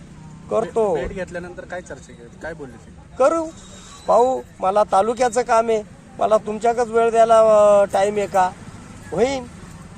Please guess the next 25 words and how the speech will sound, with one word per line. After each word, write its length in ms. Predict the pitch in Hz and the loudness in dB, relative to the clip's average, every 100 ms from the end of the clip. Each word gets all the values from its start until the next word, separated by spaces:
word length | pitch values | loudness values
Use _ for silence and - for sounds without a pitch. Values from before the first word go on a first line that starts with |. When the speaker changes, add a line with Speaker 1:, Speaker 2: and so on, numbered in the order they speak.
| - - | -18 -12
Speaker 1:
तुम्ही 280 | 156 180 202 | -8 -8 -4
दसक्रिया 520 | 156 165 202 196 180 | -4 -4 -2 0 0
घाट 200 | 175 185 | 0 -2
रस्त्याची 760 | - 190 185 202 196 202 208 156 | 0 -2 -2 -4 -6 -8 -10 -6
एक 220 | 196 220 | -4 2
वर्षापूर्वी 560 | 220 - 240 240 254 254 | 2 2 -4 -4 -6 -6
स्तन 280 | - 247 254 | -4 -4 -2
पाणी 340 | 254 247 247 | -4 -4 -4
करूनही 420 | - 247 254 269 | -2 -2 0 -2
निकाल 320 | 262 254 262 | -2 -4 -4
देत 260 | 262 262 - | -4 -6 -8
नाही. 200 | 254 247 - - - - - | -8 -8 -12 -20 -20 -20 -12
मला 280 | - 147 170 | -6 -2 0
निकाल 400 | 170 170 190 190 | -2 -4 0 0
नको 300 | 202 202 220 | 0 -2 -2
साहेब, 340 | 208 175 160 - - - - - - - | 0 0 0 -6 -12 -20 -20 -20 -20 -14
तुमचे 280 | 170 170 185 | -12 -8 -2
अधिकार 560 | 170 160 156 180 175 165 | 0 0 -2 -2 0 0
द्या. 260 | 151 120 101 - - - - - - - - - | 0 -6 -8 -16 -20 -20 -20 -20 -20 -20 -20 -4
जावा 320 | 120 156 180 | 0 2 2
तुम्ही, 380 | 196 220 214 202 180 - - - 147 | 0 0 0 0 -4 -16 -20 -16 -12
जीसीपी 360 | 160 247 254 | -8 -8 -6
घेऊन 240 | 254 269 262 | -2 0 4
जावा, 320 | 254 254 214 - - - - - | 6 6 4 0 -16 -18 -18 -10
पोलीस 340 | 226 240 - | -6 -4 -6